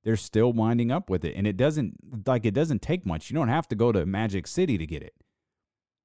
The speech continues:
You know, you could, you could go to the store, something happens, boom, you know, you pick up the wrong, you know, you, you, you, you pick up the wrong box of pasta, or you, you,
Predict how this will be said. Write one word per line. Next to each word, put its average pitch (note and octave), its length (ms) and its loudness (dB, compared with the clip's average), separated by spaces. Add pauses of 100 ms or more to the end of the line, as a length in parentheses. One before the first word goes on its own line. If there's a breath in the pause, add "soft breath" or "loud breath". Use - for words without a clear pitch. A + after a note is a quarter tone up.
(320)
You B2 80 0
know, C#3 80 4
you D3+ 180 0
could, C#3+ 300 0
you C3+ 140 4
could C#3+ 180 0
go A#2 160 4
to D3+ 100 2
the C#3+ 120 2
store, D#3 420 0
something B2+ 360 -2
happens, C3 460 -2
boom, A2+ 560 0
you G#2 120 -2
know, G#2+ 100 2
you A2+ 160 0
pick C3 220 0
up C3+ 100 -4
the A2+ 100 -2
wrong, B2 400 -2 (1000)
you E2 80 -20
know, F2 80 -6
you, F2+ 160 -4 (100)
you, E2 220 -4
you, D#2+ 160 -6
you D#2+ 140 -4
pick B2 180 0
up A#2+ 240 -4
the G2+ 80 0
wrong A#2 240 2
box A#2 300 -2
of F2+ 80 -10
pasta, B2 580 -8 (420)
or E2 60 -8
you, F#2+ 300 -4
you, D2 100 -8